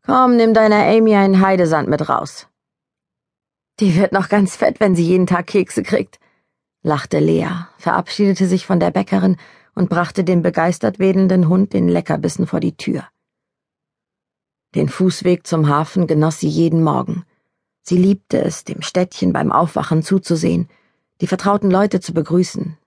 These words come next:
langsam die letzte Müdigkeit abzuschütteln und nach und nach auf Touren zu kommen. Lea atmete tief durch, schmeckte den Hauch von Salz auf ihren Lippen. „Höchstens noch vier Wochen, dann ist es vorbei“,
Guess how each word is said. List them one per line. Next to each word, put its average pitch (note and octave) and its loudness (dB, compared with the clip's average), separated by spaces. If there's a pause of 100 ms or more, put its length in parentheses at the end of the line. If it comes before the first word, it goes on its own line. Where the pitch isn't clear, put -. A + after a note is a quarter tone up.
(200)
langsam D#3+ 0
die D3+ -4
letzte - -4
Müdigkeit D#3+ 0
abzuschütteln E3+ -4 (400)
und - 0
nach G3+ 2
und G#3 0
nach G#3+ 0
auf - -6
Touren F#3+ 2
zu F3+ -6
kommen. F#3+ -6 (1160)
Lea D#3+ 2
atmete F#3+ 0
tief - -2
durch, - -6 (400)
schmeckte - -4
den C#3+ -2
Hauch E3+ 0
von D3+ -2
Salz F3+ -2
auf E3+ -8
ihren F#3 -2
Lippen. G3 -6 (1700)
„Höchstens G3 0
noch F#3+ 2
vier G#3 0
Wochen, F#3 -4 (340)
dann F#2+ 0
ist - -4
es - -4
vorbei“, F#3+ -4